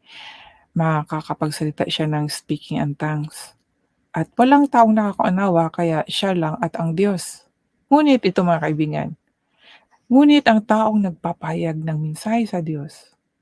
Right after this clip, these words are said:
ay nagsasalita sa mga tao upang sila'y matulungan, mapalago at mapalakas ang loob.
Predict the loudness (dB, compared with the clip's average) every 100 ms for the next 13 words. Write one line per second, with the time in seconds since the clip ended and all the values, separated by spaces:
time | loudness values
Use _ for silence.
0 | _ _ _ _ _ _ _ _ _ _
1 | -2 2 2 0 -2 -8 -4 -2 -2 -2
2 | -2 -2 -6 -4 -6 -4 -2 -2 -4 -6
3 | 4 4 6 2 2 0 -2 0 -2 -2
4 | -2 -2 -2 -2 -6 -8 -14 _ _ _
5 | _ _ _ _ _ _ _ _ _ _
6 | _ _ _ _ -2 0 2 2 2 0
7 | -2 0 0 -2 -4 -4 -4 -6 -8 -6
8 | -4 -4 -4 -4